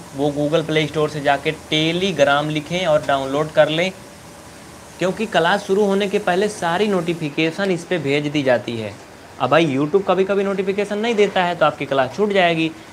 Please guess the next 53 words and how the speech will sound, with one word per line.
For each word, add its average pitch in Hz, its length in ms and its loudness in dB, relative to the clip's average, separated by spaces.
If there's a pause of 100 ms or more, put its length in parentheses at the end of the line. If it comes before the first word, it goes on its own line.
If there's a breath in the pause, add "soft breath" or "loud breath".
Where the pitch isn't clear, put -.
(140)
तो 139 60 2
ये 156 260 6
इतनी 180 300 0
अच्छी 151 260 -4
क्लास 147 320 0
आप 175 200 0
छोड़ना 180 540 2
नहीं 123 200 -2
कभी, 147 300 -4 (380)
छोड़ना 165 400 2
नहीं 131 180 0
कभी। 170 220 2
मैथ 160 300 4
में 170 100 -2
सिखाने 151 420 -4
की 180 120 -4
हम 170 120 -2
guarantee 160 460 2
लेते 123 280 -2
हैं। 190 220 -2 (300 loud breath)
ऐसे 160 260 2
ऐसे 185 180 -2
बच्चों 170 280 0
को 170 120 -4
भी 170 100 0
सिखा 160 300 -2
दिया 147 260 2
है 190 160 2
जो 185 320 0 (540)
बच्चों 147 360 2
के 170 100 -2
भी 175 100 0
मम्मी 165 280 0
पापा 156 300 2
हो 135 140 4
गए 147 140 2
थे, 185 100 -2
आज 185 160 0
वो 180 60 0
teacher 175 380 -2
भी 147 100 -2
हो 123 160 2
गए 120 120 0
हैं। 139 100 -4
काफ़ी 147 240 -4
लोग, 185 200 2 (320 loud breath)
काफ़ी 147 220 2
लोग 165 160 2
अपना 151 200 -2
coaching 160 340 -4
चलाने 143 280 0
लगे 135 260 0
हैं। 160 200 -6